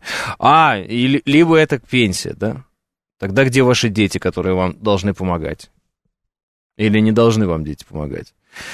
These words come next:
Просто, э, я должен решить вашу проблему. Я должен вам помочь как-то, да?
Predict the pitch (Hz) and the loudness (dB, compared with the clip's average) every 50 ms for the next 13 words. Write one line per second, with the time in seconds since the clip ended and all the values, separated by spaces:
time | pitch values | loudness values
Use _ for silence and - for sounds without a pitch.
0 | - - - - - _ _ _ _ - 165 190 185 - - 151 147 151 151 151 | -16 -16 -18 -18 -20 _ _ _ _ 0 2 2 2 4 4 4 6 6 6 6
1 | 151 147 147 143 143 147 156 156 156 160 151 147 151 156 143 - - - 151 147 | 6 6 4 4 4 4 2 4 4 2 2 2 2 0 0 -2 -4 0 0 0
2 | 135 - - - 139 139 139 151 165 185 175 135 90 110 - _ _ _ _ _ | 0 0 0 2 2 2 4 4 2 2 2 2 -2 -4 -8 _ _ _ _ _
3 | _ _ - - 107 113 117 131 127 113 117 120 120 123 117 - 120 117 123 139 | _ _ -6 -2 -2 2 2 2 2 4 2 4 4 2 2 4 2 2 4 2
4 | 151 - - - 82 78 - - - - 104 113 123 | 0 0 -2 -6 -6 -6 -6 -10 -6 -4 -2 -2 -2